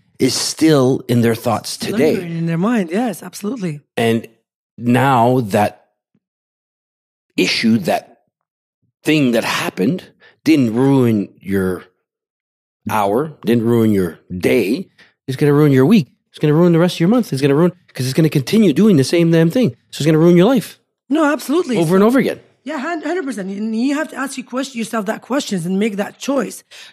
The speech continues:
Speaker 2: Do I want to live twenty twenty-four as I did the year before and the year before and the year before? If it's, the answer is yes, then hey, by all means, continue doing you and live your life the way you wanna live it. But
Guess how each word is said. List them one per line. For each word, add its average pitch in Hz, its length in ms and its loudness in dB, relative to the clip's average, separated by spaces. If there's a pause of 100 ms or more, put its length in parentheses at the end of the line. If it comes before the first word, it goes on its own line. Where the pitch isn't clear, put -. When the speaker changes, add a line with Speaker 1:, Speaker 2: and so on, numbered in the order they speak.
Speaker 2:
Do 262 180 -2
I 269 200 0
want 233 380 -2
to 226 80 -4
live 214 260 -2
twenty 214 300 -6
twenty-four 202 540 -4
as 190 220 -8
I 190 80 -6
did 196 320 -8 (300)
the 202 80 -2
year 202 180 -2
before 180 360 -2
and 180 100 -6
the 180 60 -2
year 185 140 -2
before 185 300 -4
and 180 100 -2
the 180 60 -2
year 175 180 -2
before? 165 380 -6 (280)
If 214 220 -8
it's, 226 180 -4
the - 100 -16
answer 240 320 -2
is 202 140 -2
yes, 233 320 -2 (260)
then 208 120 -6
hey, 247 200 0
by 202 160 2
all 220 180 4
means, 226 240 2
continue 202 400 -4
doing 196 260 2
you 208 340 0 (220)
and 190 160 -4
live 190 160 -2
your 190 160 -2
life 185 200 -2
the 180 100 -4
way 175 100 -2
you 170 100 -6
wanna 165 160 -2
live 180 160 -2
it. 170 140 -6 (340)
But 226 140 -2